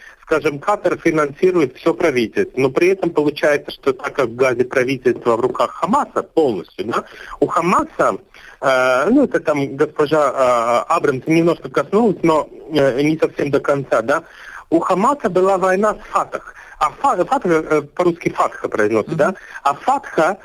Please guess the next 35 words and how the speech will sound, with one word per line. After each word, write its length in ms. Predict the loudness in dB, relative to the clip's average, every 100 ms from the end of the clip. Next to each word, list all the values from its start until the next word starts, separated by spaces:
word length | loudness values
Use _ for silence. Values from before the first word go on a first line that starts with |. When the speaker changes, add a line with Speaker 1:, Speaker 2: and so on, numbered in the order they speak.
| -20 -6
Speaker 1:
э, 80 | 0
это 200 | 0 0
политическое 840 | 0 0 0 -2 -6 -12 -2 0
движение, 640 | 2 0 0 0 2 2 2
да, 220 | 2 0
это 180 | -2 -2
то, 140 | -2
что 180 | 0 0
раньше 300 | 0 -2 -2
было 220 | 2 2
по 220 | 2 0
освобождению 800 | 0 -2 0 2 2 2 2 0
Палестины, 720 | 0 0 -2 -2 -2 -2 -4 -8 _
да, 160 | 0 2
из 100 | 2
которого 360 | -2 0 0 0
вот 200 | 0 -2
этот, 260 | -6 -10 -4
э, 200 | -2 -2 -8 -20 -20 -4
м, 240 | -2 0 0
э, 580 | 0 2 2 0 0 0
Ясер 340 | 0 0 -2
Арафат 420 | 0 0 -2 -4
был, 200 | -4 -4
да, 220 | 0 0 -2 -12 -20 -8
и 60 |
которые, 300 | -2 0 0
кстати, 240 | 0 0 2
раньше 320 | 0 -2 -2
тоже 200 | -2 0
были 180 | 0 0
террористами. 680 | 0 0 0 -2 -6 -10 -12 -14 -10 -2
Это 220 | 0 0
они 160 | 0
потом, 500 | -2 -2 0 0 0